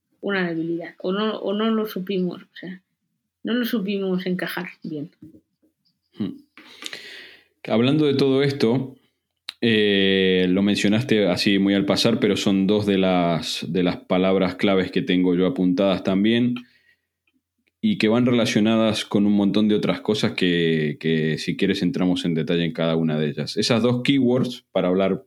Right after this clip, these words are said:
Speaker 2: correctamente, son flujo de caja y recurrencia.
Speaker 1: Mm.
Speaker 2: ¿Sí?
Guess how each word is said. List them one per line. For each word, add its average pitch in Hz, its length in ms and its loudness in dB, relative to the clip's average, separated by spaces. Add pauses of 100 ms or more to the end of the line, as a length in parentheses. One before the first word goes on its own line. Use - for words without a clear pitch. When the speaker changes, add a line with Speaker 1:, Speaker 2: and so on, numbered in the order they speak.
(100)
Speaker 2:
correctamente, 113 920 0 (680)
son 117 300 0
flujo 135 300 2
de 107 120 2
caja 127 260 0
y 139 40 2
recurrencia. 90 840 -2 (200)
Speaker 1:
Mm. 220 80 -4 (1040)
Speaker 2:
¿Sí? 127 420 -4